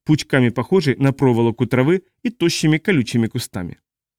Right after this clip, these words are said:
Форма кустов создавала иллюзию животной жизни. Странной, но, несомненно, животной, а не растительной. Вдали на горизонте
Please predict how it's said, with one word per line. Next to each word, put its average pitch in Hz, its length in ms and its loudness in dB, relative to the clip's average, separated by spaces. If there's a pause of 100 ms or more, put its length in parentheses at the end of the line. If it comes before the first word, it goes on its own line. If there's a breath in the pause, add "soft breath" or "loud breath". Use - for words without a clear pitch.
(480)
Форма 135 340 2
кустов 127 380 -2
создавала 123 460 0
иллюзию 131 580 0
животной 127 460 0
жизни. 95 440 -8 (360)
Странной, 208 540 0
но, 254 140 0
несомненно, 139 600 2
животной, 139 520 -2
а 120 100 -2
не 113 120 2
растительной. 90 680 -10 (760)
Вдали 120 320 0
на 113 140 0
горизонте 117 600 0